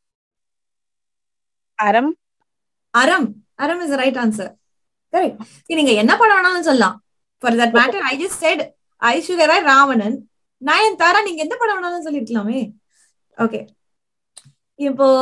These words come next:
Speaker 2: அடுத்ததுக்கு வந்து ஒரு கொஸ்டின் வந்து கொஞ்சம் ட்ரிக்கியா இருக்கும். ஆனா கேளுங்க. Actress Lakshmi and actress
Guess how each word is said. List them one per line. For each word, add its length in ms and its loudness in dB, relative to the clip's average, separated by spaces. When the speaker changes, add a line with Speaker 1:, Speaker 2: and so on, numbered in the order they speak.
Speaker 2:
அடுத்ததுக்கு 420 -4
வந்து 160 0
ஒரு 100 -8
கொஸ்டின் 300 -6
வந்து 140 -10
கொஞ்சம் 200 -6
ட்ரிக்கியா 300 -8
இருக்கும். 240 -10
ஆனா 200 -10
கேளுங்க. 300 -6
Actress 500 0
Lakshmi 420 -2
and 100 0
actress 360 -2